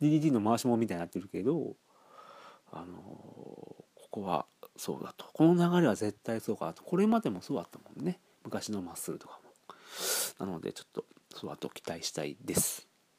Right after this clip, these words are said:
ということで、えーっ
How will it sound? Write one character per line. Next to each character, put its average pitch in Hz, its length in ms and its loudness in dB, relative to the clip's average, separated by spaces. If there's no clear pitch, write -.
と 147 100 8
い 143 40 12
う 139 60 6
こ 135 120 2
と 90 140 0
で、 80 180 0
え - 80 -14
ー - 800 -20
っ - 40 -20